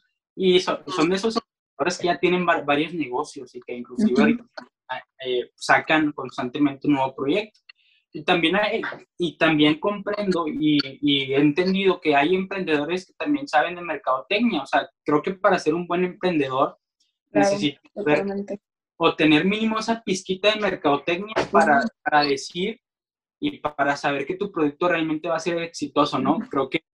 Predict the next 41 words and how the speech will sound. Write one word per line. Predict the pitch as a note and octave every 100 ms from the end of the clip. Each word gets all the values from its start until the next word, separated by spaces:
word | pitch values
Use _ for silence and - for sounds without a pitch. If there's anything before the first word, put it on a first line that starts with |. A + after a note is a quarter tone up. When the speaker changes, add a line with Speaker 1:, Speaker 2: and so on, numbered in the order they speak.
| _ C#3+
Speaker 1:
la, | C#3+ F3+
Speaker 2:
Sí. | F3
Speaker 1:
el | - _ _ _ _ D3
círculo | - E3+
de | F3+
emprendedores | F3+ E3+ D3+ C3+ C#3 D#3
con | E3 D3+
el | B2
que, | - B2+ A#2+ A#2 _ _ -
con | C#3
el | C3
que | C#3
interactúo, | C3+ C3 B2+ - F3 F3 F3 -
creo | C#3+ -
que | D#3 D#3+ C#3+ - -
tienen | D3 D#3 E3
es-, | D3+ -
e-, | D3+ -
ese | C#3+ D#3 D3
toque, | D3+ - F#3 - _ -
y | C#3+
creo | - -
que | F#3+
la | F#3
mayoría | D#3 D3
de | D#3
los | E3+
emprendedores | E3+ D3 B2+ B2+ B2+ D3+ -
también, | C#3+ B2+ C#3 F3 -
porque | C#3+ - _ -
creo | B2 B2
que | D#3+ D#3+ D3
si | C3+
no, | B2+ A#2+ C3 D3 D3+ _ _ _ _
la | -
mayoría | C#3+ C3+ C3 C#3
de |
los | D#3+ E3
productos | C#3 C3 B2+ -
que | -
salgan, | C#3 C3+ D3 D#3+ D3+